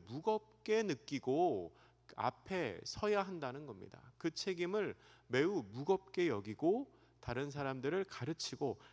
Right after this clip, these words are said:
다른 사람들을 섬겨야 한다는 것이죠.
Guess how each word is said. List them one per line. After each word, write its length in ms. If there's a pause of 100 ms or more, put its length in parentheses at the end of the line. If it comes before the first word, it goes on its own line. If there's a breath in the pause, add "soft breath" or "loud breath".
다른 300
사람들을 560
섬겨야 760
한다는 480
것이죠. 560